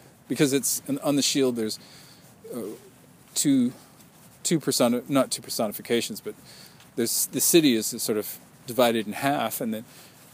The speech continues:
one half is at war and one half is at peace. And a thought that I was left with was that, um, uh,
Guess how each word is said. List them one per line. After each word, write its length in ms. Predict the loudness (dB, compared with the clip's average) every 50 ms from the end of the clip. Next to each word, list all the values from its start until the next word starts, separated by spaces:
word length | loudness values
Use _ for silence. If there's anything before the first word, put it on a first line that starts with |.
| -16 -12 -4
one 220 | 0 0 2 2
half 320 | 2 0 -2 -2 -2 -2 -6
is 120 | -6 -6
at 120 | -8 -8 -4
war 260 | -2 0 0 0 -2
and 100 | -4 -8
one 100 | -10 -10
half 220 | -10 -12 -12 -12
is 140 | -12 -14 -14
at 120 | -14 -14
peace. 500 | -10 -8 -8 -8 -8 -8 -10 -10 -10 -12 -16 -20 -20 -20 -20 -20 -20 -20 -20 -20 -20 -20 -20 -20 -20 -20 -16
And 500 | -14 -12 -12 -10 -12 -12 -12 -12 -14 -16 -18 -20 -20 -20 -20 -20 -20 -20 -20 -20 -20 -20 -20 -20 -20 -20 -18 -16 -14
a 60 | -12
thought 360 | -4 0 4 6 6 4 4
that 100 | 0 -2
I 60 | -2
was 180 | -4 -6 -6 -4
left 320 | -2 -2 -2 -2 -4 -8
with 300 | -8 -8 -8 -10 -12 -16 -16 -14
was 160 | -12 -10 -8
that, 200 | -8 -8 -8 -10 -14 -20 -20 -20 -20 -20 -20 -20 -20 -20 -20 -20 -14 -8 -6
um, 420 | -4 -2 -2 -2 -4 -6 -8 -12 -16 -20 -20 -20 -20 -20 -20 -20 -20 -20 -20 -20 -20 -20 -20 -20 -20 -20 -20 -20 -20 -20 -20 -20 -20 -20 -20 -20 -20 -20 -20 -20 -20 -20 -20 -20 -20 -20 -20 -20 -20 -20 -20 -20 -20 -20 -20 -20 -20 -20 -20 -20 -20 -20 -20 -18 -14
uh, 360 | -10 -10 -8 -8 -8 -10 -12